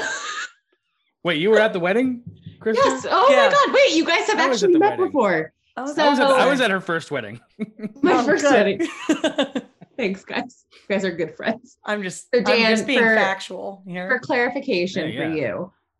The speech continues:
Speaker 2: um, I was, I was previously married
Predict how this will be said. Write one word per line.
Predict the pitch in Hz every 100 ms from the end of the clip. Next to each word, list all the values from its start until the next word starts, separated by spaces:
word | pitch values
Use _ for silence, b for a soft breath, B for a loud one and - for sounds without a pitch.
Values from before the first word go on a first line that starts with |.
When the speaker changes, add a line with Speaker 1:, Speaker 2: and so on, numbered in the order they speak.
| -
Speaker 2:
um, | 160 160 151 147
I | - 151
was, | 151 156 160 156 -
I | 151 151
was | 156 -
previously | 190 160 160 160 165
married | 151 143 143 143 143 139